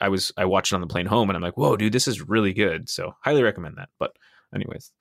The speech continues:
um, cool. Can I read a, a few comments from some of our listeners?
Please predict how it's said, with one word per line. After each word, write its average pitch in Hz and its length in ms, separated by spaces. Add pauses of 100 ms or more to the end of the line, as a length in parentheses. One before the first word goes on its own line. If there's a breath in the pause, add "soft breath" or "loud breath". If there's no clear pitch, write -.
(460 loud breath)
um, 131 580 (280)
cool. 143 220 (140)
Can 123 100
I 135 40
read 139 180
a, 131 60 (140)
a 117 100
few 135 840
comments 127 480
from 117 340
some 123 160
of 113 100
our 107 140
listeners? 135 640